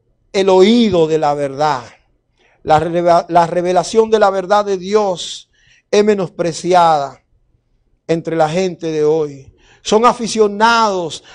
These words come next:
a las historietas, a los cuentos, a la fábula, dice la palabra.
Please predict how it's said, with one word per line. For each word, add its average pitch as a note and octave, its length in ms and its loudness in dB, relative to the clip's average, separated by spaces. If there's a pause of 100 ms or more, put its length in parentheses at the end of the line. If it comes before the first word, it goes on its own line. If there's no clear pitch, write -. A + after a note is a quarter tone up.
a G3+ 140 6
las F#3+ 220 4
historietas, G3+ 960 0
a F#3 80 2
los F#3 180 -4
cuentos, G3+ 760 0
a F#3 60 4
la F#3+ 120 2
fábula, A#3 540 6
dice A3+ 260 2
la G#3 140 2
palabra. G#3 640 4